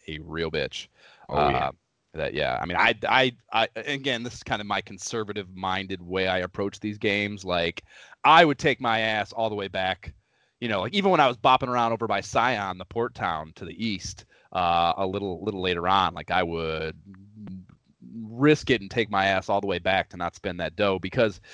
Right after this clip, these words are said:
Speaker 1: and this is something we'll get into, but the, you know, the, the healing system in the towns, uh, the traditional healing system in the towns is a, is a whole different thing than what most games like this, uh, utilize,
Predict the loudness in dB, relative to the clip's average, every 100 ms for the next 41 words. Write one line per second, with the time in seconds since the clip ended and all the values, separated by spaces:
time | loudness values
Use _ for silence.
0 | -20 -4 2 2 4 2 2 -4 -2 -2
1 | -2 -4 -6 -4 -2 -2 -2 -2 -4 -4
2 | -4 4 6 4 2 -4 -4 -6 -8 0
3 | 2 2 -2 -12 -8 -2 0 -2 -4 4
4 | 6 6 2 -4 -8 -12 -14 -10 -4 -4
5 | -4 -10 -14 -14 -10 -10 -6 -6 -6 -6
6 | -8 -8 -6 -6 -6 -10 -6 -6 -6 -8
7 | -8 -8 -6 -6 -10 -10 -10 -8 -10 -10
8 | -6 -4 -4 -8 -16 -20 -16 -16 -16 -16
9 | -16 -18 -18 -18 -20 -20 _ -20 -20 -10
10 | 4 8 10 10 8 6 2 -4